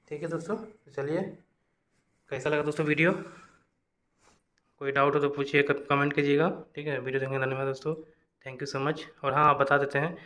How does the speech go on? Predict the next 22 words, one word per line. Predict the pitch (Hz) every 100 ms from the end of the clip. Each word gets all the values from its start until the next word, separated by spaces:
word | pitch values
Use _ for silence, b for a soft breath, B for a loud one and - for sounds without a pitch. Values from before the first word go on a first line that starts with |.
| B B _ -
ये |
बहुत | 139 147
अच्छा | 143 156
cooler | 156 151 151 156
है, | 233 - - _ _ _ _ _ _ -
साढ़े | 135 135
छः | 143
हज़ार | 139 143
में | 143 165 165
ज़रूर | 127 135 139
ख़रीदिए, | 139 135 147
बहुत | 156 135
लंबा | 139 131 135
cooler | 127 127
है, | 147 175 B B B -
डीजेड | 147 156 156
cooler | 143 135
है | 139
ये, | 190 202 -
ठीक | -
है, | 170 160 - _ _ _ _ _ _ _ _ -
पूरा | 139 143